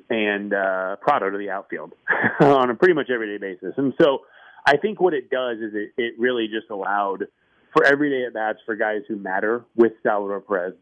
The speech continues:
back. Um, I think, you know, Michael A. Taylor is gonna have to go, I think, for Kyle Isbell to really see more time, significantly more time than he was seeing already. Um,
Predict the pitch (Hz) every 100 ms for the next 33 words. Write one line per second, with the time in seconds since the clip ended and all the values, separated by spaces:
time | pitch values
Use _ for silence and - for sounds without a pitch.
0 | - 87 101 - - - - - 113 107
1 | 101 98 101 _ _ _ _ - 120 _
2 | - 151 151 - - - - _ _ _
3 | _ 135 117 135 170 - - 120 - 101
4 | 101 107 107 104 - 110 107 104 107 107
5 | 120 107 - 110 110 - 101 113 107 101
6 | 98 101 104 104 104 107 107 - 113 107
7 | 104 107 107 - 110 104 104 104 _ _
8 | _ _ _ _ - 139 120 113 113 117
9 | 107 107 113 107 104 104 95 - 110 95
10 | 101 87 87 87 98 104 - - - -
11 | _ - 110 107 107 104 101 98